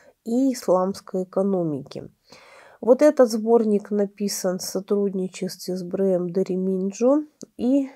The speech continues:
это пример редкого сотрудничества между кастильской и арагонской, э, мусульманской традицией. То есть Эль, м, Манчедо, он представляет, э,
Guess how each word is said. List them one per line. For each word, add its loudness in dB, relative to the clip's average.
это 2
пример 2
редкого 2
сотрудничества -4
между 2
кастильской 0
и 0
арагонской, 0
э, -4
мусульманской -4
традицией. -6
То 2
есть -6
Эль, -2
м, -4
Манчедо, -2
он -2
представляет, -2
э, -6